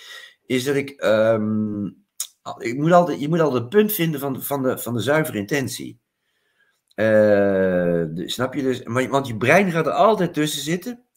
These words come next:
En dan gaat je ego ertussen zitten. En je ego komt altijd aanzetten met iets wat hij al kent.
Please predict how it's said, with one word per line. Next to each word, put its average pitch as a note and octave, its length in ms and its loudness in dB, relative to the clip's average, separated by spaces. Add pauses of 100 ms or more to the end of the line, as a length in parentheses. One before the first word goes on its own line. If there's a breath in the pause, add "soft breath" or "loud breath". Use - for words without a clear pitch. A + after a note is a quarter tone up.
(720)
En C3+ 180 2
dan C3 80 0
gaat A#2+ 160 0
je G2 60 -6
ego D3+ 280 2
ertussen E3+ 420 -4
zitten. G3 300 -8 (140)
En A2+ 160 -2
je G2+ 100 -2
ego F3 320 2
komt E3 200 -4
altijd D3 260 -2
aanzetten C3+ 500 -2
met B2+ 300 -2
iets B2 180 -6
wat A#2 160 -4
hij A#2 100 0
al A2+ 100 0
kent. - 440 -4